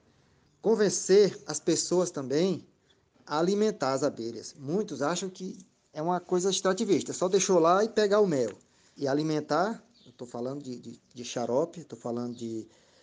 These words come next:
também de plantar espécies de potencial melífero.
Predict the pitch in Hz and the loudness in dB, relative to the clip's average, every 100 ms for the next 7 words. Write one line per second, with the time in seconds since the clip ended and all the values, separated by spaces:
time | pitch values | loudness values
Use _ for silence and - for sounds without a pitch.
0 | _ - 147 123 143 175 165 - 175 208 | _ -4 -2 0 -2 -4 -8 -4 -2 -2
1 | - 135 139 143 - 143 143 180 208 190 | 0 0 0 -2 -6 0 0 0 -4 -8
2 | - _ _ _ _ _ - 131 147 143 | -14 _ _ _ _ _ -10 -2 0 0
3 | 139 - _ _ 143 160 156 151 151 165 | -4 -12 _ _ -8 -6 -4 -2 -2 0
4 | 143 135 - - | -2 -2 -4 -12